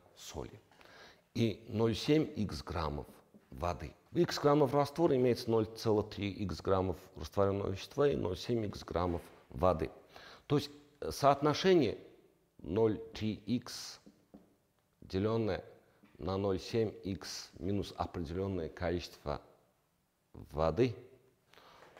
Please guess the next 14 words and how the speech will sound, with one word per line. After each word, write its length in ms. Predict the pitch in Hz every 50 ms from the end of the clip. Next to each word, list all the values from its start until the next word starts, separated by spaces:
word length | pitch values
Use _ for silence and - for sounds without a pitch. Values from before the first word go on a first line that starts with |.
| - - -
умноженное 640 | 98 95 95 98 104 110 87 87 95 87 87 85
на 180 | 80 80 85 85
тысячу, 500 | - - - 139 127 - - - - - - - _ _ _ - - _ _ _ _ - _ - 95 -
должно 320 | - 92 92 95 107 113 110
быть 220 | 98 87 82 - -
равняется 500 | 80 76 - 71 90 107 107 - - -
тысяче 600 | - _ - 104 95 - - - - 92 90 - _ - - _ _ _ _
пятьсот. 440 | - 85 - - - - - - - _ _ _ _ _ _ _ - - - - - - -
Следовательно, 720 | - - 123 135 143 120 123 95 85 - - 62 - - - _ _ _
мы 200 | - 90 113 120
здесь 320 | 101 78 80 98 92 - -
найдем 540 | 87 82 80 78 76 - - 95 107 - - - - - _ _ _ _ _ _ _ _ _ _ _ _ - - _ _ _ _ - - _ _ _ _ _ _ _ _ _ _ _ _ _ _ _ _ _ _ _ - _ _
ноль 260 | - 65 76 80 71
целых 460 | - - - 101 92 95 92 90 -